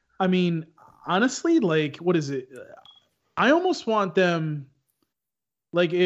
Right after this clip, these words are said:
if, if Dragon Ball Super does well at three thirty, <clears throat> like, I almost want them to put Ship It in there and see how, like, if we could see the ratings, like, how, like, how that would, those two paired together would do. 'Cause I feel like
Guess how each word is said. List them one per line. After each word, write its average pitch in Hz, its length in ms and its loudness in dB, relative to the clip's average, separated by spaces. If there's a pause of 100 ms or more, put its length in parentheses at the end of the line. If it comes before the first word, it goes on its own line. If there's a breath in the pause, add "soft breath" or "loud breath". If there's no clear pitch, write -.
if, 175 320 0
if 175 140 0
Dragon 233 320 0
Ball 254 140 2
Super 180 380 -6
does 151 200 -8
well 139 640 -8 (100)
at 139 160 -8
three 156 240 -4
thirty, 156 480 -2 (360)
<clears throat> - 420 -10
like, 165 160 2
I 196 120 6
almost 311 420 2
want 226 240 0
them 202 160 0
to 180 80 2
put - 220 0
Ship - 360 -6
It 170 100 0
in 151 140 -6
there 120 360 -12 (360)
and 175 160 -4
see - 380 0
how, 170 380 4
like, 165 220 -2
if 156 300 -8
we 165 60 -2
could 175 240 -2
see - 140 -6
the 143 100 -4
ratings, 143 380 -6
like, 131 180 -10
how, 160 340 -2
like, 139 340 -2
how - 280 -2
that 151 200 2
would, 127 240 -6 (480)
those 156 280 -2
two 160 140 -8
paired 156 360 -2
together 139 300 -4
would 117 160 -10
do. 127 320 -4 (420 soft breath)
'Cause 165 140 0
I 185 80 6
feel 294 280 2
like 233 300 2